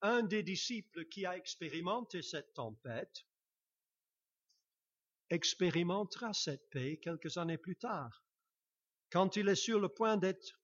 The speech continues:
exécuté par le roi Hérode. Acte chapitre douze, la nuit qui précéda le jour où Hérode allait le faire comparaître, Pierre était lié de deux chaînes et dormait, lui aussi maintenant,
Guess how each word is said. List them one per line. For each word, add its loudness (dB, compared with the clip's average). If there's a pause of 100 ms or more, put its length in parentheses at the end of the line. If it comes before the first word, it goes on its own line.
exécuté 0
par 0
le 2
roi 2
Hérode. 2
Acte -8
chapitre 0
douze, 4
la 4
nuit 8 (280)
qui 8
précéda 8
le 8
jour 8 (240)
où 12
Hérode 10
allait 10
le 8
faire 8
comparaître, 6
Pierre 10 (380)
était 10
lié 12
de 8
deux 12
chaînes 10 (420)
et 4
dormait, 4 (120)
lui 2
aussi -2
maintenant, -6